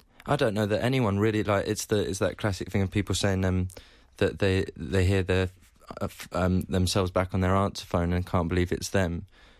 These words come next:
Well, it's, I still get that with an, an, a whole record. Like, I still kind of hear, and I think it'd be, it'd be weird n-, to listen back to stuff and, and revel in it rather than, I, I listen back to stuff and, and hear mistakes because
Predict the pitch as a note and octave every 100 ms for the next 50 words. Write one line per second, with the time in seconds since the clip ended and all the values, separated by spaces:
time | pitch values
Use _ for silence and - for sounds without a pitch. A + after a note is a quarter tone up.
0 | _ - F#2+ - F#2+ G#2 - - G2+ -
1 | A2 F#2+ F2+ G2 F#2+ F2 - - F2+ -
2 | - - F#2 B1 F2 F#2 F#2+ F#2 G2 -
3 | - D#2 - - - F2 - F2+ - F2+
4 | F2 - F#2 F2 - F#2+ F2+ - - -
5 | - - _ _ _ _ - A2+ B2 -
6 | B2 F#2+ F#2+ A2 G2+ - - F#2+ G#2 G#2+
7 | A2+ G2+ A2 - G#2+ - G#2 G2+ G2+ G2
8 | F#2+ - - G2+ G2 F#2+ F#2+ F2+ F#2+ F#2+
9 | G2+ G#2 G2 F#2 - G2 F#2 F#2+ F#2 -
10 | G2 - - - F#2+ G2+ G2 F#2+ F#2 F#2
11 | - - F#2 F#2+ F#2+ F#2+ F#2 F#2+ F#2 F2+
12 | - A2 F2+ - - - F2+ - F2+ -